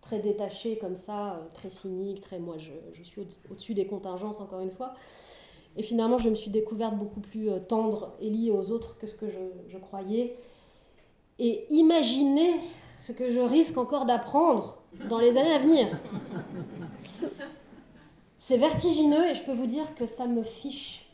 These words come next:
une trouille bleue, plus que n'importe quelle bombe et que n'importe quelle ligne de front.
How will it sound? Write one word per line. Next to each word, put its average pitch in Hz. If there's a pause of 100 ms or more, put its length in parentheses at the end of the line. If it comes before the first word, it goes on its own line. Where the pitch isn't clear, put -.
(140)
une 208
trouille 262
bleue, 208 (1200)
plus 392
que 339
n'importe 285
quelle 254
bombe 277 (760)
et 220
que 269
n'importe 254 (240)
quelle 247
ligne 247
de 214
front. 190